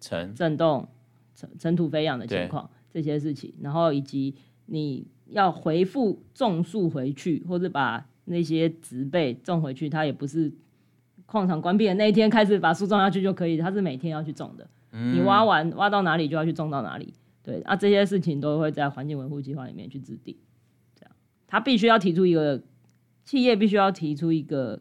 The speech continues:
Speaker 2: 计划，
Speaker 1: 嗯。
Speaker 2: 然后要照着做，这样子，
Speaker 1: 嗯。
Speaker 2: 对吧？这个是现在的新的矿业法里面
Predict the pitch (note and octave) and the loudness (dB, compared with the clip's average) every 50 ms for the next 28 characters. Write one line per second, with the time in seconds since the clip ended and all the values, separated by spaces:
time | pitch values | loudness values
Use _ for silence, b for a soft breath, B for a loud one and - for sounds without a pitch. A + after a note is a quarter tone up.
0 | - _ _ - G#3 F#3 - - C#3 - D#3+ - - - _ _ - A2 G#2 G2+ | -14 _ _ -12 -8 -8 -8 -8 -10 -10 -8 -8 -10 -10 _ _ -12 -10 -8 -8
1 | B2+ C3 C#3+ D3+ D#3 D#3 D#3 - D#3 C3+ - D#2 G2 - - - - _ _ _ | -6 -4 -4 -2 -2 -2 -2 -2 -4 -6 -4 -8 -12 -16 -18 -20 -20 _ _ _
2 | _ _ - - A#2 A2+ A2+ G#2+ G#2 G#2+ - - _ _ _ - - - - _ | _ _ -12 -8 -6 -6 -4 -6 -8 -10 -16 -20 _ _ _ -16 -16 -16 -18 _
3 | _ F3 E3 D#3+ D3 E3 E3 D#3 D3+ C#3+ C#3 C#3 - F3 D#3 D3 D3+ C#3+ C3+ B2 | _ -2 -2 -2 0 0 0 0 0 -2 -4 -4 -4 -4 -2 0 0 0 0 0
4 | B2 - - - - - F3 F3 E3+ C#3+ C3+ E3+ C3+ C3+ B2+ B2 A#2 F#2+ - - | -4 -8 -12 -18 -8 -2 0 0 0 0 -2 -2 -4 -4 -6 -8 -10 -12 -10 -10
5 | - C#3 C3 | -10 -10 -10